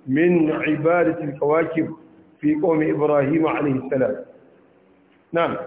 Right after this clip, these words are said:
ما نتبع بعثة خاتم الأنبياء، أي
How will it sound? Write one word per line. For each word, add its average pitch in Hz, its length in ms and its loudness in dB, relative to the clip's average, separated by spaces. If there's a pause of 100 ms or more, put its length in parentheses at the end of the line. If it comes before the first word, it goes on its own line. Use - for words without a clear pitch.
(1700)
ما 180 200 2
نتبع 220 380 2
بعثة 226 600 0
خاتم 214 600 0
الأنبياء، 175 920 2
أي 208 120 4